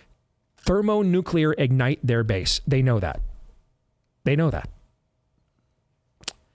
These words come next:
Let's do one more because it follows up number six.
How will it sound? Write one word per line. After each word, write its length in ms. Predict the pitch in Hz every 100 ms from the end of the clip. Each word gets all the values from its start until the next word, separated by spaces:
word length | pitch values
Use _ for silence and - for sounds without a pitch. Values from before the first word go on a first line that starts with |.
| _ _ _ _ _ _ - - - _ _ _ _ _ - - - -
Let's 120 | -
do 100 | 202
one 180 | 170 156
more 260 | 135 85 - - - - - - - -
because 220 | - 151
it 100 | 147
follows 380 | - 135 156 139
up 140 | 135
number 180 | 131 113
six. 440 | 107 104 82 -